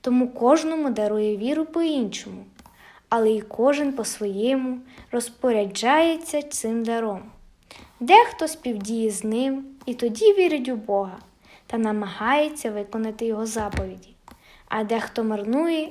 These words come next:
і не вірить, та отже заповідей не сповняє. Уся природа, уся доладність у світі, в кожному живому організмі свідчить про Бога.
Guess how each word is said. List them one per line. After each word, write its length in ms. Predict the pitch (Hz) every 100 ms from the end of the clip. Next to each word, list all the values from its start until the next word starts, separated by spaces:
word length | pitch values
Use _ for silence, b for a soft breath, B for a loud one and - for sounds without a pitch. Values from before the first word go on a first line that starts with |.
| -
і 60 | 349
не 200 | 392 392
вірить, 440 | 330 247 190 - - b b -
та 120 | 226
отже 320 | 220 208 220
заповідей 680 | 196 220 302 311 285 247 262
не 140 | 247
сповняє. 600 | 247 - 254 220 190 - - _ _ B B -
Уся 320 | 220 254 240
природа, 720 | 240 214 202 233 339 294 269 - - -
уся 300 | 240 262 226
доладність 880 | 226 220 220 285 285 285 269 277 -
у 80 | 240
світі, 680 | - 247 254 247 - 233 - B B B B B B B B - -
в 100 | -
кожному 600 | 262 277 277 277 254 233
живому 540 | 214 220 226 226 226
організмі 800 | 208 202 208 240 330 320 302 302
свідчить 600 | - - 392 392 - -
про 140 | 294
Бога. 400 | 240 220 202 180